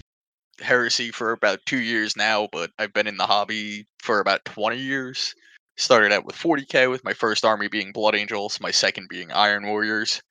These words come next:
Took a twenty-year hiatus because, well, it just wasn't anything here. And, uh, randomly playing a game of Mech Warrior Online, I met a guy who was into forty K, and then he told me about thirty K, and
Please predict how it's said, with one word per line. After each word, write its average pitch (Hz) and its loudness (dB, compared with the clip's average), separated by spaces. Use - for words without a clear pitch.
Took 135 0
a 110 -2
twenty-year 107 -4
hiatus 107 0
because, 95 -2
well, 95 2
it 82 -8
just - -4
wasn't 104 0
anything 98 -6
here. 101 -4
And, 110 2
uh, 123 4
randomly 147 4
playing 147 2
a 139 -2
game 147 2
of - -20
Mech 131 -2
Warrior 143 0
Online, 139 2
I 151 -10
met 123 0
a - -4
guy 165 -4
who 131 -8
was 110 -6
into 127 -8
forty 160 -2
K, 156 4
and 120 -4
then 104 -8
he 107 -12
told 110 -4
me 107 -2
about 107 -2
thirty 160 0
K, 160 0
and 104 -8